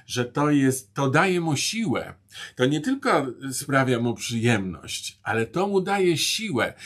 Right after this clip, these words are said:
siłę życiową. To go stawia w pozycji rozdającego karty. E, jak to się stało? No, w-,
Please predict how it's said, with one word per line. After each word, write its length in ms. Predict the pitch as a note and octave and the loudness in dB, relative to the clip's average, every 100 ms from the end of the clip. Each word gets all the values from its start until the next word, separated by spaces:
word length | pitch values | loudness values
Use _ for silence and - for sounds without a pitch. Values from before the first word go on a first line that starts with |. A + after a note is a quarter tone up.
| - | -14
siłę 380 | - G3+ G#3+ F3+ | -8 -6 0 0
życiową. 800 | D3+ E3 - F#3+ C#3 G2+ G2+ - _ | 2 0 2 2 2 0 -8 -10 _
To 460 | D3 F#3+ G#3+ G3+ - | -4 -2 -2 -4 -10
go 560 | - C3+ D#3 E3 E3 E3 _ _ | -12 -4 2 2 2 -4 _ _
stawia 1000 | - - - - E3+ E3+ B2+ C3 D#3 G3+ A#3 | -10 -8 -8 -4 0 2 2 2 2 0 -4
w 120 | - | -14
pozycji 1000 | - B2+ A2+ F3+ G3 - F3 F3+ F#3 F#3 _ - - | -6 -4 0 0 -2 -4 0 2 2 -2 _ -16 -4
rozdającego 840 | - C#3 D3+ D#3+ D3+ C#3+ F#3 D3+ | -2 0 0 0 0 0 -2 -2
karty. 560 | - D3 F#2 - D#2+ - _ _ _ _ - - - - - - | 0 0 0 -10 -18 -20 _ _ _ _ -18 -14 -14 -16 -8 2
E, 60 | A2 A2 - | 2 2 -4
jak 220 | A#2 B2 | 0 0
to 120 | - C3 | 0 -6
się 140 | C#3 | 0
stało? 440 | - - G2+ A#2 | 0 0 -4 -2
No, 240 | D#3+ F3+ E3+ | -2 -2 -2
w-, 480 | D3+ D3+ D3 C3+ | -6 -6 -4 -2